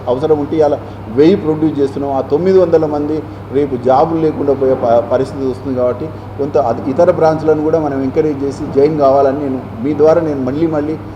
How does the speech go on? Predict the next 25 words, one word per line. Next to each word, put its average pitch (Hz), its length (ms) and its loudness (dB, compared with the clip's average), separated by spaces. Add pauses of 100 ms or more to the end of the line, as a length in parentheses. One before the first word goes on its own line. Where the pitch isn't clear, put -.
(140)
స్టూడెంట్స్కు, 147 480 -4
పేరెంట్కి 135 400 0
అప్పీ-, 113 280 -4
అప్పీల్ 120 280 -4
చేస్తున్నాను 113 400 -4
as 139 60 -4
a 151 60 4
chairman 147 320 2
higher 135 260 0
education 127 400 -4
council. 104 400 -8 (800)
పాలమూరు - 280 -2
యూనివర్సిటీ, 147 480 -2 (580)
ఇవాళ 165 220 0
పాలమూరే 160 460 0
కాదండి, 143 360 0
కొన్ని 135 260 -4
అన్ని 143 160 -2
యూనివర్సిటీస్ 147 640 -4
కొంత 135 140 -2
పరిస్థితి 131 520 -2
ఏంటంటే 131 300 0
ఫైనాన్షియల్గా 147 640 0
ప్రాబ్లమ్స్ 135 520 -2
అయ్యి, 127 300 -2